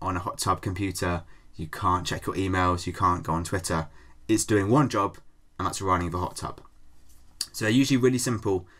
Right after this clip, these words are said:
and really basic computers. Now,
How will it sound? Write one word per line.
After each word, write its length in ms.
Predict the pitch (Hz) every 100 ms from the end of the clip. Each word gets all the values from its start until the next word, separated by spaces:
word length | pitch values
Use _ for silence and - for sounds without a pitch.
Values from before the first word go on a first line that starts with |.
| - - -
and 460 | 85 82 82 80 - - _ -
really 520 | 87 92 90 82 80
basic 600 | - 87 85 - - - -
computers. 680 | 82 78 85 - 50 - - - - - - - - - - - -
Now, 240 | 135 110